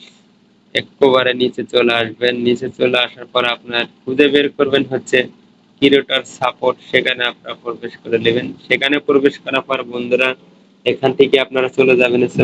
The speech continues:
মনিটাইজেশন। মনিটাইজেশনে যাওয়ার পর এখান থেকে আপনারা খুঁজে বার করবেন হচ্ছে প্রোগ্রাম এলিজিবিলিটি, এখানে ক্লিক করে দিবেন। সেখানে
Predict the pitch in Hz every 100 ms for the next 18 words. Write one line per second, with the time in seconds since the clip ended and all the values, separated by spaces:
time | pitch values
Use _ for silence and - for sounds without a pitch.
0 | 120 127 117 123 117 120 127 127 127 -
1 | _ _ _ _ _ _ _ - 123 135
2 | 135 135 131 143 135 123 127 127 - 131
3 | 127 120 123 120 127 120 123 123 123 123
4 | 120 - 117 123 117 120 113 123 120 117
5 | 113 - 117 117 - _ _ _ _ _
6 | _ _ - 139 123 123 131 131 120 127
7 | 127 120 123 127 127 117 127 131 127 123
8 | 123 123 117 120 120 - 127 120 123 131
9 | 135 131 - 120 120